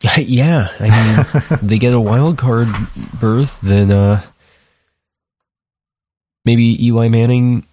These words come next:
Speaker 1: comes back and wins it for 'em.
Speaker 2: Who's winning their division right now? Washington?
Speaker 1: Uh, it looks like Washington and the Giants are both five and seven.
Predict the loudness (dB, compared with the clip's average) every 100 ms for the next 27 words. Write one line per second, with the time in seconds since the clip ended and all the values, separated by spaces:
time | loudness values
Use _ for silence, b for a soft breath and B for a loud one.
0 | _ _ -6 -2 -2 -2 -2 0 -2 0
1 | 0 0 -4 _ -8 -2 -2 -2 -2 0
2 | 0 -4 -10 _ _ _ _ _ _ _
3 | -2 2 2 0 -2 -6 -4 0 2 2
4 | 0 0 -2 0 -2 -2 -4 -4 -6 -8
5 | -10 _ _ _ _ _ _ -6 -4 -2
6 | -4 -4 -4 -6 -18 _ _ _ _ _
7 | _ _ _ _ _ _ _ _ _ _
8 | _ _ _ _ _ _ _ _ _ _
9 | _ -4 0 0 -2 -2 -4 -4 -4 -2
10 | -2 -2 -4 -2 0 0 0 -2 -4 -2
11 | 0 0 0 -4 -6 -4 -6 -8 -4 -2
12 | -2 -4 -6 -4 -2 -2 -2 -4 -6